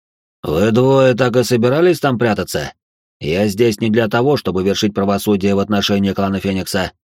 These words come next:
Усаживайтесь". Понятно. Два последних были отданы Дарни Фен и Безымянному, что продолжали стоять у дальней стены. Когда все заняли свои места, между креслами появился небольшой столик.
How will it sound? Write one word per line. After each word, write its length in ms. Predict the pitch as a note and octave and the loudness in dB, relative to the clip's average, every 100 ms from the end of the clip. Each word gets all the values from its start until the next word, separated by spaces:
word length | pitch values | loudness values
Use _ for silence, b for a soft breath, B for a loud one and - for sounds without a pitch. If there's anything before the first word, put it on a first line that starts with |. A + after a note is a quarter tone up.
| _ - | _ -6
Усаживайтесь". 880 | F3+ - F2+ D2+ D2+ - - - _ _ _ _ _ _ _ _ _ - | -4 -2 -4 -4 -6 -6 -6 -8 _ _ _ _ _ _ _ _ _ -10
Понятно. 640 | F2+ A2 A2+ D#2+ D2 C#2+ _ _ _ - | -4 -2 -2 -4 -8 -10 _ _ _ -10
Два 180 | E2+ F2 | -6 -4
последних 520 | F2+ F2+ A#2 G#2+ F2+ | -4 0 0 0 0
были 220 | F2 F2 - | -2 -2 -2
отданы 420 | F2+ E2+ F2+ F2 | -4 -4 -4 -4
Дарни 420 | F2 F2+ F2 F2 | -4 -4 -4 -6
Фен 260 | - G2+ G2+ | -2 -2 -2
и 80 | F#2 | -4
Безымянному, 720 | F#2 F#2 A2 F#2+ C#2 C2 - _ _ _ - | -4 -2 -2 -4 -6 -10 -12 _ _ _ -16
что 240 | - D2 | -8 -6
продолжали 460 | D2 D#2 D#2+ E2+ D#2 | -4 -6 -4 -4 -4
стоять 340 | D#2+ D#2+ D#2 | -4 -4 -4
у 40 | |
дальней 280 | E2 D#2+ D#2 | -4 -4 -6
стены. 380 | - E2 D2+ C#2 _ _ _ _ _ _ - | -6 -6 -6 -10 _ _ _ _ _ _ -4
Когда 280 | - C#3+ | 0 0
все 200 | C3+ B2 | 0 0
заняли 340 | A2 B2+ A#2+ A2 | 0 0 2 0
свои 280 | G#2+ G#2+ G#2+ | 0 0 2
места, 340 | G#2 - B2 | 0 -2 -2
между 440 | G#2 F#2+ G#2 F#2 F#2+ | 0 0 -2 -2 -4
креслами 460 | G#2+ A#2+ A#2 G#2+ | -2 -2 0 -2
появился 500 | G#2 G2+ F#2+ G#2 G#2 | 0 -2 0 -2 -2
небольшой 400 | G2 F#2+ - F#2+ | -4 -4 -4 -6
столик. 460 | - D#2 C2+ - | -6 -8 -8 -10